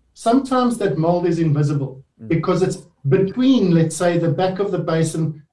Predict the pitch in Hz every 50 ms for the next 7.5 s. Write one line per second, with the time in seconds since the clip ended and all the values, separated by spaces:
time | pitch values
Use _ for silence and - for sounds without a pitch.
0 | _ _ 175 175 160 147 147 143 151 160 156 143 110 98 98 101 101 95 85 85
1 | - - 147 143 139 185 190 190 185 403 403 392 - - - - - 254 247 247
2 | 247 240 - - - 226 214 185 156 165 160 160 151 - 156 143 135 - - -
3 | _ _ _ _ _ _ _ _ _ _ _ - 107 104 90 73 - - _ -
4 | - 208 202 202 196 196 190 - - _ _ _ _ _ _ _ _ _ _ _
5 | _ _ _ _ - 220 - - - 220 214 220 214 170 147 170 185 185 196 196
6 | 180 170 170 175 185 202 220 233 233 - 269 247 - - 233 214 196 190 185 185
7 | 185 - 180 160 160 151 147 147 -